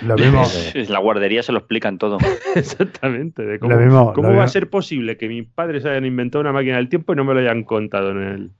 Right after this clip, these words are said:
Speaker 1: Vamos, lo
Speaker 3: parque de
Speaker 1: mismo,
Speaker 3: atracciones.
Speaker 1: lo mismo le pasó a Peter Parker, ¿no?
Speaker 3: <laughs> Sí, sí, sí,
Speaker 2: Claro.
Speaker 3: pero mira.
Speaker 2: Lo que pasa
Speaker 3: Pues
Speaker 2: que aquí
Speaker 3: mira.
Speaker 2: el, eh, traer una tecnología tan futurística, una, un momento tan,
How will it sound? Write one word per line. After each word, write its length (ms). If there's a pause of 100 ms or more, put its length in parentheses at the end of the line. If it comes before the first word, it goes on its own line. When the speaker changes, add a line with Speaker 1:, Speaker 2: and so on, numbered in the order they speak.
(120)
Speaker 1:
Vamos, 300 (140)
lo 60
Speaker 3:
parque 220
de 60
Speaker 1:
mismo, 220
Speaker 3:
atracciones. 440
Speaker 1:
lo 160
mismo 240
le 80
pasó 240
a 40
Peter 280
Parker, 400
¿no? 200 (580)
Speaker 3:
<laughs> 340
Sí, 300
sí, 240
sí, 180
Speaker 2:
Claro. 300
Speaker 3:
pero 20
mira. 200 (500)
Speaker 2:
Lo 120
que 60
pasa 160
Speaker 3:
Pues 140
Speaker 2:
que 80
aquí 120
Speaker 3:
mira. 120
Speaker 2:
el, 320 (320)
eh, 520
traer 440
una 160
tecnología 1000 (360)
tan 520
futurística, 840
una, 880
un 240
momento 340
tan, 720